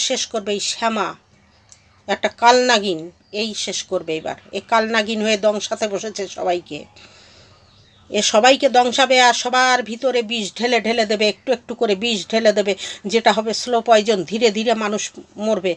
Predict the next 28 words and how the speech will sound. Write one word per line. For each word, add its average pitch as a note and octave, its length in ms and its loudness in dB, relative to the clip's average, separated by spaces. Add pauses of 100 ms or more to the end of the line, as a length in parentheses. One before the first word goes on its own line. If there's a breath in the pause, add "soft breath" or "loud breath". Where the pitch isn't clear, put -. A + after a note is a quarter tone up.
(280 loud breath)
কারণ A3+ 280 6
কারোর A#3 380 4
ভিতর B3 200 0 (100)
যখন A#3 180 0 (140)
গুরুর, B3 360 -6
আহ, A3 640 -2 (100)
জ্ঞান A#3+ 300 6
ভিতরে B3+ 400 0
যাবে A#3 260 2
না, A3 140 -8 (400 loud breath)
কানে A#3+ 280 2
পৌঁছাবে A#3 520 -2
না A#3 140 0
গুরুর A3+ 340 -6
মন্ত্র, A#3 380 -2 (440 loud breath)
তখন A3+ 240 -2
তো G#3+ 100 -6
সে - 200 -2
অটোমেটিক G#3 480 -2 (260)
তার G3+ 240 2
জীবন G3+ 280 -4 (120)
শেষ। B3+ 240 8 (400 loud breath)
তা G#3 100 4 (100)
ও A#3+ 140 2
সবাইকে G#3 540 0
শেষের A3+ 420 -2
পথে A3+ 180 0
নিচ্ছে। A#3 280 2